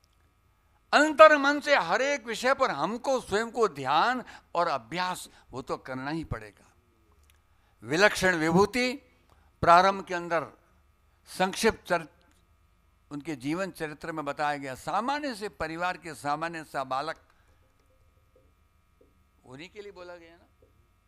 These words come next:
शब्द क्या बोले थे? सामान्य बालक, चड्डी पहनने वाला बालक मंदिर में चला और कहां से कहां पहुंच गया। और उनकी कृपा से हमको अवसर मिला है,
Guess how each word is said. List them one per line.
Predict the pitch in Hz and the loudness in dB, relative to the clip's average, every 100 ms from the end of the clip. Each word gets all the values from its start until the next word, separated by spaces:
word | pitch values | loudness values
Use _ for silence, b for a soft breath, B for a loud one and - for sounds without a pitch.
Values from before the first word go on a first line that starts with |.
| _ _ _ _ _ _ _ _ _ | _ _ _ _ _ _ _ _ _
शब्द | 160 170 - | -20 -18 -2
क्या | 202 | 2
बोले | 190 196 202 | 4 4 4
थे? | 196 208 220 b b | 0 -4 -6 b b
सामान्य | - 170 175 196 226 226 | 2 8 8 10 8 6
बालक, | 190 175 202 202 - | 6 6 6 2 2
चड्डी | 180 180 208 | -4 -4 -6
पहनने | 190 180 180 | -2 -2 -2
वाला | 180 175 175 | -2 0 0
बालक | 151 160 180 185 - _ _ _ | 0 0 2 -2 -6 _ _ _
मंदिर | 135 156 147 160 | -10 -10 -10 -10
में | 160 | -12
चला | 147 160 196 220 | -8 -4 -2 -2
और | - - - 151 - | -4 -6 -6 -6 -4
कहां | 160 | -4
से | 170 160 | -4 -10
कहां | - 139 | -8 -8
पहुंच | 135 131 117 | -8 -12 -14
गया। | 113 101 - _ _ _ _ _ _ _ _ _ _ _ _ _ _ _ _ _ _ _ _ _ _ _ _ _ _ _ _ _ _ _ _ _ | -20 -20 -20 _ _ _ _ _ _ _ _ _ _ _ _ _ _ _ _ _ _ _ _ _ _ _ _ _ _ _ _ _ _ _ _ _
और | 202 277 294 | 12 12 12
उनकी | 285 285 285 285 | 12 6 4 2
कृपा | 285 247 240 269 | 2 2 6 4
से | 262 262 | 6 4
हमको | 196 226 262 | 4 4 6
अवसर | 240 226 269 | 6 8 6
मिला | 302 277 254 | 8 8 10
है, | 208 165 135 | 8 6 -2